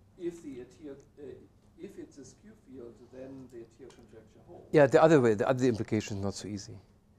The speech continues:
Speaker 2: Just the vanishing of the, uh, L two beta nu-, that's the L two beta numbers are always integers.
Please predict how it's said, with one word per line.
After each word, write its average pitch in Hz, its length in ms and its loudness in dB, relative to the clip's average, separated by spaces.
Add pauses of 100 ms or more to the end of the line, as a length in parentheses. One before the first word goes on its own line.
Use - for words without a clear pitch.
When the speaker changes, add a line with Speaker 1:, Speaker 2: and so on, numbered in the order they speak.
(360)
Speaker 2:
Just 143 180 2
the 135 80 4
vanishing 143 380 4
of 131 180 0
the, 123 220 0
uh, 113 160 -4
L 135 80 2
two 123 120 0
beta 139 220 2
nu-, 113 260 2
that's 123 220 2
the 131 180 4
L 139 80 4
two 135 120 6
beta 160 200 6
numbers 127 340 4
are 120 80 6
always 139 300 4
integers. 156 580 -2